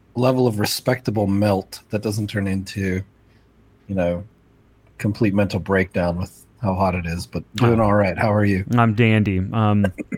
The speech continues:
Speaker 2: <coughs> yes, as we know, Frank is made of wax, and he is slowly
Speaker 1: Oh.
Speaker 2: dissolving into a puddle. But we're glad you're here with us, uh, with some harsh backlight, man of mystery, Frank and Austin. Thank you for being
Speaker 1: Yeah.
Speaker 2: here.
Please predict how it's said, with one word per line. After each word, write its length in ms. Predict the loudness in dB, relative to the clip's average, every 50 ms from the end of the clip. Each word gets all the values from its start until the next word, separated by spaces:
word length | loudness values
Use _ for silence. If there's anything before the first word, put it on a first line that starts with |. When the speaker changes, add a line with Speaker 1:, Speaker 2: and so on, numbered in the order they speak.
| _ -12 -16
Speaker 2:
<coughs> 400 | -8 -6 -6 -6 -8 _ -8 -2
yes, 300 | 0 2 2 2 2 2
as 160 | 2 2 2
we 120 | 4 4 4
know, 180 | 4 4 4
Frank 280 | 2 2 2 0 0 2
is 220 | 4 4 4 4
made 180 | 4 2 4 2
of 100 | 2 2
wax, 440 | 2 2 4 2 2 0 -4 -10 -6
and 340 | -4 0 0 2 2 2 2
he 160 | 0 2 2
is 120 | 2 0 0
slowly 600 | -4 -4 0 2 4 4 4 4 4 4 4 2
Speaker 1:
Oh. 20 |
Speaker 2:
dissolving 460 | 2 0 2 4 4 4 4 4 4 2
into 180 | 2 2 0
a 60 | 0
puddle. 360 | 0 2 0 0 2 0 -4 -8 -14 -20 -20 -20 -20 -20 -14 -2
But 80 | 0 2
we're 120 | 2 2 2
glad 280 | 4 4 4 4 4 4
you're 120 | 2 2
here 160 | 4 4 4
with 160 | 4 4 4 4
us, 320 | 4 4 2 -2 -10 -14 -16 -20 -20 -10 -2
uh, 160 | 0 2 2 4
with 140 | 2 2 2
some 140 | 0 -2
harsh 320 | 0 2 2 2 2 2 2
backlight, 760 | 2 2 2 2 2 -2 0 0 2 2 2 2 0 -4 -4
man 280 | 0 0 2 2 2 2
of 100 | 2 2
mystery, 520 | 2 0 0 0 0 0 2 2 2 0
Frank 340 | 0 0 0 0 0 0 0
and 100 | 0 -2
Austin. 400 | 0 -2 -4 -4 -6 -6 -4 -4
Thank 300 | -2 0 0 0 0 0
you 80 | -4 -6
for 140 | -6 -6 -6
being 300 | -4 -4 -2 -2 -2 -2
Speaker 1:
Yeah. 40 |
Speaker 2:
here. 220 | -2 0 -2 -2